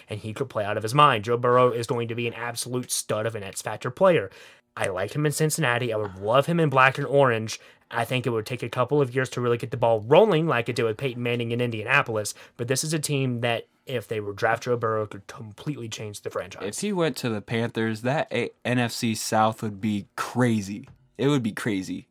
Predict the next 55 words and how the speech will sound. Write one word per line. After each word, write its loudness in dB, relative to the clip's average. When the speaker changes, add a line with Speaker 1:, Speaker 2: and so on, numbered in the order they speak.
Speaker 2:
Like, 2
I 4
think, 2
and 2
it, 4
again, 2
it 2
just -2
all 4
depends -4
on -2
what 0
happens -2
with -8
the -10
Buccaneers. -6
I -4
think -6
they -2
could -6
compete -2
because -6
at -6
the -8
end -6
of -8
the -10
season, -8
they -12
look -6
like -10
they -8
could -14
compete, -6
Speaker 1:
Mm-hmm. -6
Speaker 2:
um, 4
especially 0
with -2
Bruce 0
Arians 0
as -4
the -8
coach -6
there, -4
but -2
I 6
t-, -12
could -4
see -2
the 0
N -4
F -8
C -6
South -4
being -4